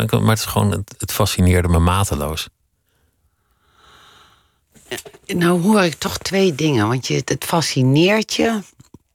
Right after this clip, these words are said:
Speaker 2: Maar je zegt ook een beetje zuchtend: "Al die, al die daadkracht, al die energie."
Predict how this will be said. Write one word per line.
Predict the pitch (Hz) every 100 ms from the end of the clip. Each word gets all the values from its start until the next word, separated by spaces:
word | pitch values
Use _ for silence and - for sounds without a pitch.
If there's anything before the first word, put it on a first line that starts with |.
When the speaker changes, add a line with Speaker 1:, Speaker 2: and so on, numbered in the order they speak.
| _ _
Speaker 2:
Maar | - 156
je | 170
zegt | 156 165 -
ook | - 190 202 - - - - - - -
een | 156
beetje | 151 180 -
zuchtend: | 135 - 196 - - 208 214 - - - _ _ _ _ _ _ _ _ _ - - -
"Al | 139 185
die, | 180 - - -
al | 160 214
die | 165 135
daadkracht, | - 165 214 - - - - -
al | 208 180
die | 170
energie." | 165 156 147 135 - 226 208